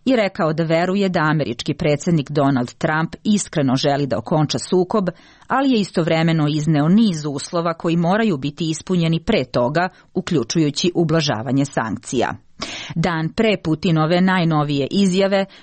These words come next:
francuski predsjednik Emmanuel Macron bio je domaćin samita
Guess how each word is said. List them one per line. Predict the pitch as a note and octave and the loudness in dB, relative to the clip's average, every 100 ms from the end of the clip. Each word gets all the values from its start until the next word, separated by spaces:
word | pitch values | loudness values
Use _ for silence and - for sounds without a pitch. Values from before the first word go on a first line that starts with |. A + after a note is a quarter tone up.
| - | -6
francuski | G#3 E3+ E3 F3+ - F#3 | -2 -2 -2 -6 -6 -4
predsjednik | F3 D#3 - F#3 F3 F3+ | 0 0 0 0 0 0
Emmanuel | E3+ D#3+ D#3 D3+ C#3+ | 0 2 2 0 0
Macron | C3+ - F#3 F3 F#3 | -2 -2 0 2 2
bio | D#3 F3+ E3+ | 2 2 2
je | |
domaćin | D3+ D3 C#3+ D3 - D#3+ | 2 0 0 0 -2 -4
samita | - D#3+ D3 E3+ - F#3 | -2 -2 0 -2 -2 -2